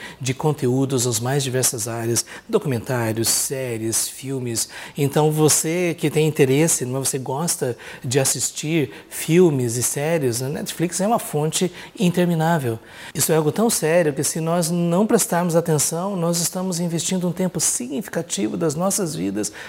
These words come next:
assistindo essas séries, assistindo esses filmes. Você pode imaginar o que significa uma série de vinte e quatro episódios? Mas não é só a questão do tempo que nós estamos usando, mas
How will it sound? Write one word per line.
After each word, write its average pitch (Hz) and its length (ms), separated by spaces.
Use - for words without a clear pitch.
assistindo 226 720
essas 131 200
séries, 120 380
assistindo 180 680
esses 139 320
filmes. 123 460
Você - 140
pode 269 180
imaginar 147 420
o 135 60
que 185 140
significa 151 360
uma 139 140
série 139 300
de 131 200
vinte 131 440
e - 20
quatro 143 420
episódios? 123 800
Mas 240 100
não 254 80
é 254 60
só 220 320
a 220 60
questão 185 340
do 165 100
tempo 214 460
que 160 100
nós 156 180
estamos 156 280
usando, 147 480
mas 160 300